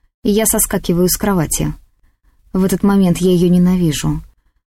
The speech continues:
За то, что запросто ведет себя так, как я никогда не могла себе позволить, и бессовестно терроризирует Булата, при том, что утратила на это право своим халатным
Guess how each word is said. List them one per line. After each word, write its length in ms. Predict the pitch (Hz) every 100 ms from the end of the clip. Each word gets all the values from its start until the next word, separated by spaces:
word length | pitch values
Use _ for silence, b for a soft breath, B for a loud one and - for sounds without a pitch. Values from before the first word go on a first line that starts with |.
| -
За 200 | - 190
то, 120 | 214
что 180 | - 202
запросто 460 | 202 214 190 -
ведет 300 | 185 180 185
себя 240 | - 175 180
так, 240 | - 226
как 180 | - -
я 60 | 175
никогда 340 | 165 180 185
не 120 | 202
могла 240 | 180 170 175
себе 260 | - 175
позволить, 640 | - 196 196 170 147 - - _ _
и 80 | -
бессовестно 600 | 170 190 - 180 170 175
терроризирует 640 | 160 180 175 180 185 170 160
Булата, 560 | 175 180 208 202 156 b b b b
при 120 | 180
том, 180 | 170 175
что 200 | - 185
утратила 480 | 175 190 190 - 170
на 180 | 165 170
это 140 | 165
право 380 | 160 165 160 147
своим 320 | - 165 160
халатным 540 | - 175 190 190 165